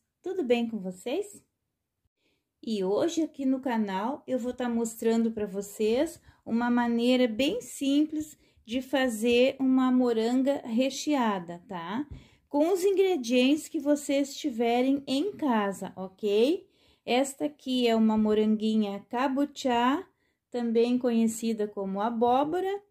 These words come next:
e eu vou mostrar pra vocês como é fácil e simples essa receita. A primeira coisa, pessoal, é com o auxílio de uma faca, eu vou tá tirando uma tampa dela aqui em cima,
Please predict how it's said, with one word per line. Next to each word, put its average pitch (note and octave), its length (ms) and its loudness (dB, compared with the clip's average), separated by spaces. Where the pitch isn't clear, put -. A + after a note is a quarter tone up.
e C#4 100 0
eu C#4 140 8
vou C#4 260 4
mostrar C#4+ 480 4
pra C#4 140 0
vocês B3+ 800 0
como D4 340 6
é C#4+ 120 4
fácil D#4 680 -2
e G4 80 4
simples D4+ 840 0
essa C#4+ 340 2
receita. C4+ 640 0
A B3+ 120 2
primeira C#4 560 2
coisa, B3 500 0
pessoal, G3+ 580 -6
é A3+ 120 0
com C4+ 200 2
o D4+ 40 4
auxílio D4 640 0
de C#4+ 100 0
uma A#3+ 180 2
faca, A3+ 580 -4
eu A#3+ 140 0
vou B3+ 140 -2
tá C#4+ 120 -2
tirando C4+ 680 0
uma C4+ 240 0
tampa C4+ 600 -2
dela A#3 480 0
aqui B3+ 360 -6
em E4 60 0
cima, F#3+ 540 -4